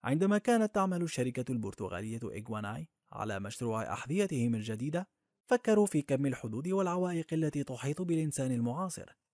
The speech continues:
حرفيًا نحن محاطون بالجدار والأقسام، وفي أغلب الأوقات نرتدي ملابسنا وأحذيتنا، وأقدامنا هي التي تعاني من العرق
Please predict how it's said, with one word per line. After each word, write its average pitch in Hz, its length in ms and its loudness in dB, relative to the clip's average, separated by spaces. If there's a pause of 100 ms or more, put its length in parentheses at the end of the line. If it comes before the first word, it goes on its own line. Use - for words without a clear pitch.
(140)
حرفيًا 113 380 -2
نحن 139 280 -2
محاطون 107 580 -4
بالجدار 101 580 -8
والأقسام، 110 600 -6
وفي 110 280 -6
أغلب 95 260 -10
الأوقات 92 500 -8
نرتدي 107 380 -2
ملابسنا 123 600 -6
وأحذيتنا، 139 800 -6
وأقدامنا 110 760 -6
هي 107 180 -8
التي 90 300 -10
تعاني 156 420 -4
من 110 140 -2
العرق 95 340 -8